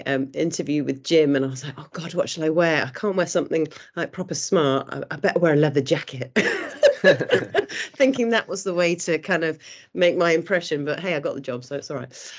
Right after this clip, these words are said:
Um, <laughs> but yeah, so at that time, Generator had a massively successful, um, music development program, talent development program, um,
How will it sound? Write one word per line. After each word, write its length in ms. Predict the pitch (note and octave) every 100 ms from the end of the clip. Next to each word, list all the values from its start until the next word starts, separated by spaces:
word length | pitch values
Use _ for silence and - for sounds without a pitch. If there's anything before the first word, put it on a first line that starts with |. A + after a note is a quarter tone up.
| - -
Um, 280 | F3 E3+ -
<laughs> 1400 | F#3 F#4+ F4 - A3+ - A#3+ - - - - - _ _
but 420 | C4 B3+ D#3 G#2+ _ -
yeah, 380 | A3+ A#3+ B3 D#3
so 380 | - G#3+ G3+ -
at 160 | B3 -
that 180 | B3+ -
time, 500 | A#3 G3+ D#3 D#3+ - _ _ _ _ _ F#3+ - _
Generator 840 | - A3+ A#3+ G#3 D3 D3 E3+ - - -
had 200 | E3+ F#3
a 220 | F3+ E3+
massively 560 | C#3+ G#3 A#3+ - G#3 F#3
successful, 840 | - F3 - F3 - E3+ E3 D#3 -
um, 460 | D#3 D3+ C#3+ D3 D3 - _ - - _
music 420 | G3 G#3 G3+ -
development 540 | F3 E3+ E3+ E3 E3+ -
program, 480 | E3+ E3 E3+ E3+
talent 320 | F3 F3 F3 E3+
development 480 | F3 E3+ D#3+ D#3
program, 580 | D#3 E3 D#3 B2+ C3+ D#3 _ _ _ _
um, 380 | D#3+ D#3 D#3